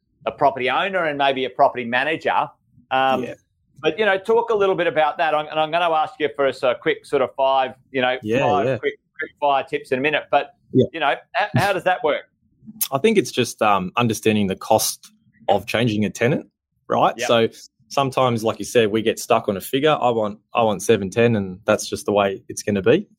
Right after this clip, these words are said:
Speaker 2: um, for no
Speaker 1: Yep.
Speaker 2: real sort of reason. And like you said, maybe six eighty, six ninety is out there in the marketplace, and, you know, twenty bucks a week, um, you know,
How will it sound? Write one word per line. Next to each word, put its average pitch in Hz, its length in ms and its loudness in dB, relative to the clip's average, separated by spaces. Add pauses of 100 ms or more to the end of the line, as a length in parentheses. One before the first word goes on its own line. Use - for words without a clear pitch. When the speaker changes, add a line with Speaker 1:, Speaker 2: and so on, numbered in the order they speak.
Speaker 2:
um, 92 200 -2
for - 140 -2
no 117 160 2
Speaker 1:
Yep. 104 100 0
Speaker 2:
real 107 340 0 (220)
sort 110 240 0
of 101 60 -2
reason. 156 440 2
And 107 340 -2 (460)
like 117 180 0
you 104 60 -8
said, 110 260 0
maybe 107 380 -2 (180)
six - 280 -2
eighty, 107 200 4
six - 260 -6
ninety 101 320 0
is 101 40 4
out 98 100 -2
there 98 80 -4
in 90 60 -6
the 92 80 -6
marketplace, 98 680 0
and, 104 100 0
you - 60 2
know, 98 140 0
twenty 120 260 0
bucks 101 300 -2
a 104 40 -8
week, 117 240 2 (440)
um, 92 260 -2 (240)
you 101 80 -12
know, 113 160 -8